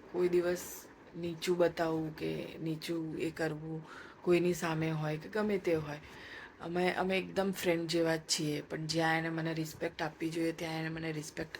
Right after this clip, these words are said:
આપી પણ છે. અને હજી પણ મારી લાઈફના ડિસિઝન,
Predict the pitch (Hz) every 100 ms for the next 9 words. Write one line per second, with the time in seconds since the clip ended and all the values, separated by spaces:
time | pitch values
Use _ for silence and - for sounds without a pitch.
0 | - 156 - 175 175 175 165 165 156 -
1 | - - - - - - - - 175 175
2 | 180 165 175 175 226 190 156 151 - -
3 | - 170 175 170 165 160 175 170 170 160
4 | 170 165 170 165